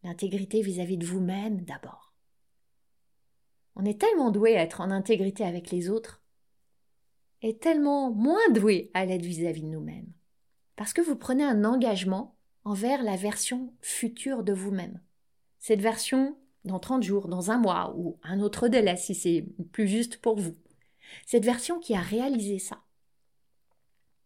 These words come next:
Et vous allez le faire, jour après jour, parce que vous vous êtes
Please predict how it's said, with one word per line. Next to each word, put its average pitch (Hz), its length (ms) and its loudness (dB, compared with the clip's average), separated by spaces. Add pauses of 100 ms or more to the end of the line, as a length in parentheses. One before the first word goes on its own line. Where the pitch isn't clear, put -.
(300)
Et 196 100 -2
vous 190 180 -2
allez 190 200 0
le 262 60 -4
faire, - 380 -10 (840)
jour 196 220 -8
après 196 280 -8
jour, - 320 -12 (1040)
parce - 180 -10
que 220 100 0
vous 214 120 0
vous 202 220 0
êtes 190 180 -4